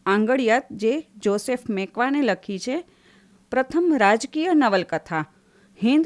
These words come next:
અને બ્રિટાનિકા. આગળનો જે પ્રકાર છે એ છે મહાનવલ. નવલકથાનો જ એક ભાગ છે કે જેમાં કોઈ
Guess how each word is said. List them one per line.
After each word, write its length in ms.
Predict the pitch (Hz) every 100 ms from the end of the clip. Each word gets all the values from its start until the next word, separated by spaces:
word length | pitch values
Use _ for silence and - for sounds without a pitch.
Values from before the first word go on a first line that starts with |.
| - -
અને 320 | 214 262 339 _ _ -
બ્રિટાનિકા. 800 | 190 214 208 180 160 156 165 160 - _ _ _ _ _ _ _ _ _ _ -
આગળનો 440 | 185 190 240 311
જે 140 | 320 359
પ્રકાર 440 | 359 370 349 311
છે 180 | 285 262 233 -
એ 140 | 208 233
છે 220 | - 294 359 _
મહાનવલ. 720 | 185 196 196 220 175 156 156 147 _ _ _ _ _ _ _ _ _ _ _ -
નવલકથાનો 920 | 226 254 320 330 311 311 311 302 320
જ 80 | 349 330 -
એક 200 | 262 254
ભાગ 440 | 202 180 180 220 294
છે 240 | - 247 262 302 _ _ _ -
કે 120 | 247
જેમાં 420 | 190 226 262 330
કોઈ 280 | 330 370